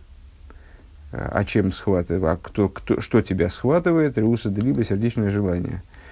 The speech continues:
Э, и с Ребе пояснил это высказывание Зоар,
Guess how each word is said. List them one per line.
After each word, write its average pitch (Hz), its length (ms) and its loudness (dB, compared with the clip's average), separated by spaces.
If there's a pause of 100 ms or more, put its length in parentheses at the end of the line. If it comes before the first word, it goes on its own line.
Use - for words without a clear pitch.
(260)
Э, 104 340 0
и 170 420 2
с - 200 -6
Ребе 131 360 4
пояснил 113 600 2
это 90 100 -2
высказывание 98 540 0
Зоар, 185 340 4